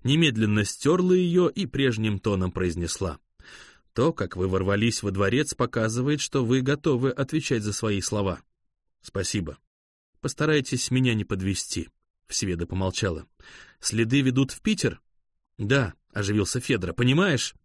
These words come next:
«Подожди». Вице-воевода перебила детектива мягко, но уверенно, четко давая понять, что продолжать не следует. Достала из кармана телефон и набрала номер. «Градислава?» «Да».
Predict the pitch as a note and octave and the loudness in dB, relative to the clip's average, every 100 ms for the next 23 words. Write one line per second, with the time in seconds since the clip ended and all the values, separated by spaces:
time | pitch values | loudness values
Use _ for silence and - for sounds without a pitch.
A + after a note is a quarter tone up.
0 | _ _ _ _ A#2+ C#3 C3 F#2 E2 C#2+ | _ _ _ _ -4 -2 -2 -2 -8 -10
1 | _ _ _ F2 E2+ - E2+ F2 F#2+ F2+ | _ _ _ -10 -8 -6 -4 -2 0 -2
2 | F2+ F#2 F2+ F#2 F#2 F#2 - - G2+ C#3 | -2 -2 0 0 0 -4 -6 -4 0 2
3 | F3 - B2 F3+ F#3+ F3+ E3 A#2+ F#2+ D#2 | 0 -2 -2 -2 0 -2 2 0 0 -8
4 | D#2 - - - - - F3+ D#3 D3 C#3 | -12 -20 -14 -4 -4 -2 -2 2 4 2
5 | B2 A#2+ C#3 C3 - C3 B2 A#2 G2+ G2+ | 2 0 0 0 -2 -2 0 2 2 0
6 | - G#2+ - A2 E2+ - - - - - | -2 -4 -2 -2 -2 -10 -14 -20 -20 -18
7 | - G#2 - G#2+ G2+ - G#2 G#2 G#2 G2 | -4 -4 -2 0 0 0 -2 0 0 -2
8 | G#2+ G#2 - D3+ C#3 - C3 B2 G#2+ G2+ | -2 -2 0 0 0 0 0 2 2 2
9 | G2+ G#2 E2 C#2+ _ _ _ - G#2+ A2 | 2 0 -2 -6 _ _ _ -6 0 2
10 | A2 E3 G#3 C#3 E2+ _ _ _ _ - | 2 2 2 0 -4 _ _ _ _ -2
11 | G#2+ A#2 | 0 0